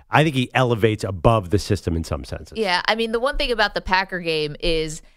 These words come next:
Speaker 2: it's almost like you're solving the problems that you created. <laughs> You know, he didn't play well through the first three
Speaker 1: Yeah.
Speaker 2: quarters of that game, so then had to play spectacularly in that final drive, which he definitely did,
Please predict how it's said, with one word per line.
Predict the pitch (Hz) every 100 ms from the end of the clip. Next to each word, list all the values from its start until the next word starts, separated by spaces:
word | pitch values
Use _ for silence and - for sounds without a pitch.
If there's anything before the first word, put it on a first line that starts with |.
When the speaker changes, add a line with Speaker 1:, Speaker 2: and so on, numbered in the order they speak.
| _
Speaker 2:
it's | - 185
almost | 220 214 208 196
like | 190 180 -
you're | 185
solving | 185 - 220 214 202
the | 180
problems | - 190 180 175 165
that | 160 160
you | 165 190
created. | - 175 160 170 156 127 247
<laughs> | 208
You | 196
know, | 180 180
he | 196
didn't | 214 226
play | - 208 220
well | 220 175 120 135 - _
through | 202
the | 190
first | - 196 - -
three | 180 185 -
Speaker 1:
Yeah. | 190
Speaker 2:
quarters | 180 175
of | 165
that | 165 160
game, | 220 220 165 156 -
so | - -
then | 202 208
had | 202 196
to | 185
play | - 175
spectacularly | - 175 - 185 190 175 170 160 156 -
in | 170
that | 160 -
final | 180 170 156
drive, | 160 277 233 175
which | 226 -
he | 302 240
definitely | 214 220 247 254 262
did, | 220 202 208 254